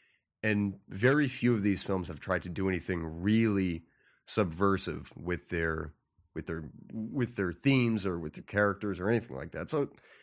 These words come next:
I'm not really excited going <laughs> forward. As a matter of fact, I, I just, ugh, I, I just don't know how many more of these I'm willingly going to see in the theater <laughs> as I approach my thirties. So,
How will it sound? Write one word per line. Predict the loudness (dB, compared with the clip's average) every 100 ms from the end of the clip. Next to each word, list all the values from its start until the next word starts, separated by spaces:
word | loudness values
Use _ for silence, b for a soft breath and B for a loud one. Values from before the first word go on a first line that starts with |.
| b 0
I'm | 2
not | 4
really | 4 2
excited | 2 2 2 2
going | 0 -2
<laughs> |
forward. | -2 0 2 2 2
As | -2
a | 0
matter | 0 0
of | -2
fact, | 2 2 0 -4
I, | -6 -8 b b b b
I | -4
just, | -2 -4 _ _ -20 -12
ugh, | -8 -8 -10 -14 -4
I, | -4 0
I | -2
just | -2 -2
don't | 0
know | 0
how | 2
many | 2 2
more | 2
of | 0
these | 0 -2
I'm | -4 -6 -10 _ _ _ 0
willingly | 4 4 4 2
going | 4 4 2
to | 0
see | 2 2
in | 0
the |
theater | -4 0 0 0 -4 0
<laughs> |
as | 0
I | 2
approach | 2 0 -2 2 2 0 -10 b b b b -6
my | -4 -2
thirties. | 2 4 4 0 -4 -8 -10
So, | -8 -2 0 0 -4